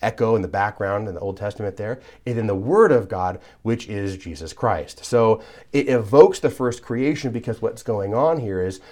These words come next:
God is bringing about a new creation through Jesus Christ, the incarnate Word, and he's being revealed through the inspired Word here in Scriptures,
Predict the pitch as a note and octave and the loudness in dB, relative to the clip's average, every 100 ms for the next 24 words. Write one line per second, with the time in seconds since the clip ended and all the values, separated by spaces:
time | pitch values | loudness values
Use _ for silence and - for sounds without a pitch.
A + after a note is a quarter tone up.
0 | - - G#2+ B2 D#3+ C3+ G2 B2 B2 A2+ | -20 -10 0 4 4 2 2 0 2 0
1 | G#2+ G2+ F#2 G2+ B2+ F#3+ - B2 G2 G2+ | 0 0 0 2 2 2 -2 -4 -2 -6
2 | - G2+ F#2+ - A#2+ C3 C#3 A2 G2 F2 | -6 -8 -8 -8 0 0 0 -4 -6 -8
3 | - - D3 - - F#2 - - G3 G#3+ | -4 0 0 -2 -8 -8 -8 -2 2 4
4 | A#2+ F2 D#2+ - - - - G#2 G#2 F2+ | 2 0 -6 -6 -12 -20 -10 -6 -4 -2
5 | G#2+ G2+ G2 F#2 F#2+ F#2 F#2+ F2 E2 - | -2 -2 -4 -2 -2 -2 -4 -8 -8 -10
6 | - C3 B2+ A2+ F#2 F2+ E2+ E2+ E2 F2 | -4 -2 0 0 -2 -4 -6 -8 -8 -8
7 | - - F3+ - - - | -6 0 0 -2 -8 -10